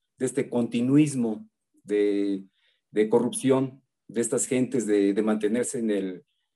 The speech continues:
en el poder, como es el caso de Rubén Quintero Rúa. Eh, Guillermo García Palacios tendrá unos, ¿qué será?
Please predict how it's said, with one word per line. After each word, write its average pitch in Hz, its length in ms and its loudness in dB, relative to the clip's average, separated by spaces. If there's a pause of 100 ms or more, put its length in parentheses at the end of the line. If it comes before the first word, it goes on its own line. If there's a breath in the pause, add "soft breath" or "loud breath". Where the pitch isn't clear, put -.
en 110 120 -2
el 110 140 0
poder, 135 340 2
como 127 120 -6
es 123 80 -6
el 117 120 -4
caso 123 260 0
de 107 100 0
Rubén 107 280 0
Quintero 107 420 0
Rúa. 104 320 -4 (240)
Eh, 117 180 -6
Guillermo 151 320 2
García 143 320 0
Palacios 156 520 0
tendrá 139 720 -2 (640)
unos, 135 640 -2 (640)
¿qué 139 100 0
será? 139 360 2